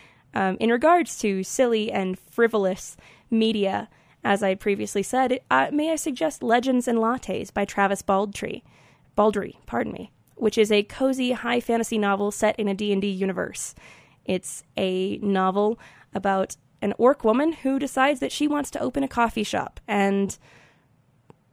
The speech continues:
regardless of whoever decides that they want to fight her about it, she will end up winning.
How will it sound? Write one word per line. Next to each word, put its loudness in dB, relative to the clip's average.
regardless 2
of 0
whoever 2
decides 0
that -2
they 2
want -2
to -6
fight 0
her 2
about 4
it, -2
she -6
will 0
end 0
up -2
winning. -6